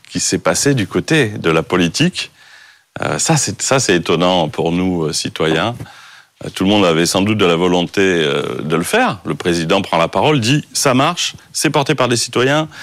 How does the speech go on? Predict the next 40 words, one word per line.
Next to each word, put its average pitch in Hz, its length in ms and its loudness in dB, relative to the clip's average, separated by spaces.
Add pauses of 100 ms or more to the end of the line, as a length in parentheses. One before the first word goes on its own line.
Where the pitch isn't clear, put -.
(100)
ça - 180 0
ne 151 60 2
coûte 127 200 -4
rien 135 300 2
à 107 80 4
l'État, 143 460 2 (640)
il 156 220 2
faut 165 320 2
le 151 100 4
généraliser. » 123 760 0 (340)
Ça 127 140 0
s'est 160 180 2
généralisé 151 520 2
par 123 160 2
la 98 80 0
force 131 340 -2
qu'on 104 180 -2
a 101 60 2
mis, 107 140 4
nous, 117 220 4
citoyens, 110 500 2
individuellement 95 540 0
à 85 40 4
le 85 80 0
faire. 175 440 -2 (420)
Mais, 139 500 0 (100)
je 98 80 -4
vais 123 80 2
le 120 40 2
dire 135 200 0
comme 117 180 0
ça, 220 300 0 (360)
l'État, 190 440 0 (240)
le 110 120 -2
gouvernement 170 400 2
n'a 143 120 2
pas 226 200 -2
réussi 214 440 0
à 165 80 0
trouver 202 560 2